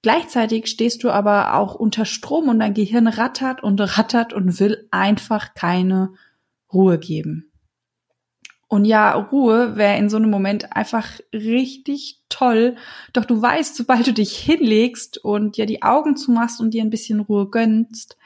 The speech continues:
dann stürmt alles auf dich ein und ja, da erwarten alle Ereignisse, die du am Tag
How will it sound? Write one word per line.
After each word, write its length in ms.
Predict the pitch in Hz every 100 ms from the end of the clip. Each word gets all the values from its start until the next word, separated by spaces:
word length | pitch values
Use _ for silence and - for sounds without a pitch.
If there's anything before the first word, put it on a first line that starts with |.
| - - _ _ -
dann 260 | 208 208
stürmt 520 | - - 240 233 240 -
alles 340 | 220 277 277
auf 200 | 233 233
dich 260 | 247 226 -
ein 400 | 196 202 214 - _
und 540 | 202 202 196 196 - _ _ _ _ _ -
ja, 320 | 240 294 208
da 300 | 208 208 202
erwarten 540 | - 202 208 - - 233
alle 360 | 226 269 277 277
Ereignisse, 680 | - - 220 269 262 254 226
die 120 | 220
du 120 | 233
am 180 | 208 220
Tag 440 | - 233 226 226